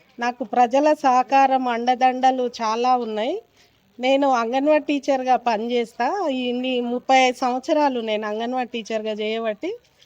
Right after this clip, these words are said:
ఇక్కడనే ఎంతో విద్యార్థులను తీర్చిదిద్దిన ఎంతోమంది ఉన్నారు నాకు స్టూడెంట్స్ ఇక్కడ.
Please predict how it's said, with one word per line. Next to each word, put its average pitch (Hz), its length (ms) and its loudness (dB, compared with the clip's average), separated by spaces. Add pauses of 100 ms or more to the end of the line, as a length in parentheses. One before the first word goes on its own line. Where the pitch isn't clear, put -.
(320)
ఇక్కడనే 262 560 -2 (380)
ఎంతో 262 340 2 (840)
విద్యార్థులను 277 840 2
తీర్చిదిద్దిన 269 920 -4
ఎంతోమంది 277 840 0
ఉన్నారు 226 340 -4
నాకు 220 240 -8
స్టూడెంట్స్ 240 580 -6
ఇక్కడ. 226 580 -2